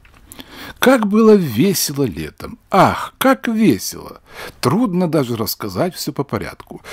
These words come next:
Сколько было мух! Тысячи! Летают, жужжат, веселятся. Когда родилась маленькая мушка, расправила свои крылышки,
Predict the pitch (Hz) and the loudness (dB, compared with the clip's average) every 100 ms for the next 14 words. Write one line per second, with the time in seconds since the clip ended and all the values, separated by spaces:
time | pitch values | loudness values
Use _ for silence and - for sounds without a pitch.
0 | - - - 294 247 247 208 226 220 220 | -10 -8 2 4 6 4 6 8 8 8
1 | 170 131 - - - _ - 294 254 135 | 6 2 -2 -14 -20 _ 6 10 12 10
2 | 110 - 82 - - 67 - - - 95 | 6 -2 -6 -6 -8 -10 -14 -16 -4 4
3 | 127 113 160 208 185 156 135 117 139 104 | 4 6 8 10 10 10 6 6 4 6
4 | 127 170 127 92 113 101 117 95 120 123 | 6 6 6 2 -2 2 4 8 8 8
5 | - - 104 - - - - 147 151 190 | 4 -2 -4 -6 -10 -16 0 2 6 8
6 | 190 175 185 196 - 196 202 196 185 190 | 8 8 10 8 8 8 10 8 6 6
7 | 190 214 226 - 107 120 - - - 170 | 6 6 4 0 -10 -10 -14 4 6 6
8 | - 202 180 170 156 170 175 180 214 233 | 6 8 10 8 6 8 8 8 6 6
9 | 156 - - - | 4 2 -8 -12